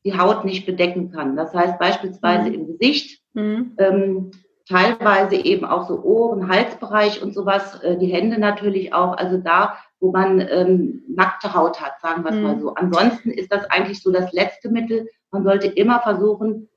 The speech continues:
Speaker 1: durch, äh, andere Maßnahmen, insbesondere durch Kleidung und organisatorische Maßnahmen, ähm, ja, die, die U-V-Exposition so niedrig wie möglich zu
Speaker 2: Mhm.
Speaker 1: halten.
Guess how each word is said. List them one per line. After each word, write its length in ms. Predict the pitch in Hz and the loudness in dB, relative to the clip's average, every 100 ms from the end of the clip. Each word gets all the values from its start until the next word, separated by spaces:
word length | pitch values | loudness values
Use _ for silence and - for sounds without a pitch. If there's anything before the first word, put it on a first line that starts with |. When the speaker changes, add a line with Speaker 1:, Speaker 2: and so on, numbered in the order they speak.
| _ | _
Speaker 1:
durch, 460 | 185 185 185 - - | 6 6 4 -2 2
äh, 300 | 190 185 - | 4 4 4
andere 320 | 190 220 208 | 0 0 -2
Maßnahmen, 680 | 196 180 185 - 190 185 190 | 0 0 0 -2 0 2 2
insbesondere 600 | 185 190 - 185 185 180 | -2 -8 -6 -2 -2 -2
durch 240 | 175 - | -4 -4
Kleidung 340 | - 180 202 185 | 0 0 0 -2
und 100 | 180 | -6
organisatorische 800 | 160 180 175 170 - 190 196 190 | -10 -8 -8 -10 -8 -4 -4 -4
Maßnahmen, 680 | 180 175 180 190 180 180 180 - _ _ _ | -4 -4 -4 -2 0 0 -6 -12 _ _ _
ähm, 360 | 175 175 185 151 | 0 4 6 4
ja, 240 | 127 151 170 | 0 0 0
die, 140 | 180 | -2
die 160 | 170 170 | -2 -6
U-V-Exposition 1160 | - - 196 - - - 185 185 - 180 185 | -6 0 2 2 -2 -8 -4 -4 -4 0 0
so 120 | 180 | 0
niedrig 360 | 175 185 185 185 | -2 -2 -2 -4
wie 60 | 160 | -8
möglich 380 | 156 - - | -18 -20 -20
zu 100 | - | -12
Speaker 2:
Mhm. 120 | 214 208 | -8 -6
Speaker 1:
halten. 140 | 220 | -8